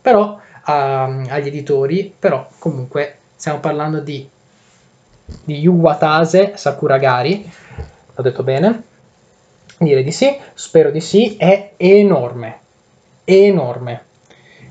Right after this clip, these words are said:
è gigantesco, penso che abbia le stesse dimensioni della Colossal Edition dell'Attacco dei Giganti, per chi è, eh, per chi magari è più esperto di shonen manga, è,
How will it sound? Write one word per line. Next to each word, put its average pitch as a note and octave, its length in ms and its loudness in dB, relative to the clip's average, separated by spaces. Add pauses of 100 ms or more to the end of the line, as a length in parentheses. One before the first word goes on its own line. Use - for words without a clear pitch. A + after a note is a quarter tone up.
(160)
è D#3+ 120 2
gigantesco, D#3+ 920 2 (180)
penso A#3+ 320 0
che - 60 0
abbia D3 160 0
le C#3+ 40 -2
stesse E3 260 -4
dimensioni D3+ 360 -2
della C3+ 220 0
Colossal C#3 420 0
Edition C3 540 -4
dell'Attacco C3 420 -4
dei C3 140 -2
Giganti, C#3 500 -2
per B2 140 -10
chi B2+ 240 -8
è, A#2 440 -10 (640)
eh, A2+ 340 -6
per A#2+ 140 -10
chi - 80 -14
magari A#2+ 280 -6
è A2+ 40 -10
più C#3+ 220 -4
esperto C3 500 -2
di B2+ 100 -4
shonen C3 380 0
manga, F3 640 0 (400)
è, C3+ 340 0